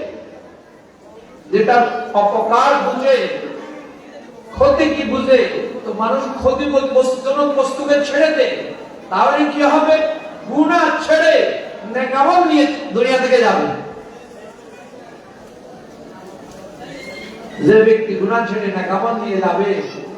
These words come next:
সে তো বেহেশত জান্নাতে, সে সফল। আর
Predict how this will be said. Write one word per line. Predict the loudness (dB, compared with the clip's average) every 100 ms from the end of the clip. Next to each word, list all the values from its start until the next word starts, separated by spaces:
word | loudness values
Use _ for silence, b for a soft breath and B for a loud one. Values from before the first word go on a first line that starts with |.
| -10
সে | -4
তো | -2
বেহেশত | 2 2 2 0 -2
জান্নাতে, | -2 -2 -2 -2 -4 -6 -12 -16 -18 -18 -20 -20 -20 -20 -6 0
সে | 0
সফল। | 2 2 4 2 0 -4 -10 -16 -18 -20 -20 -20 -20 -20 -20 -20 -20 -20 -20 -20 -20 -20 -20 -20 -20 -20 -20 -20 -18 -18 -18 -18 -4
আর | 2 4 4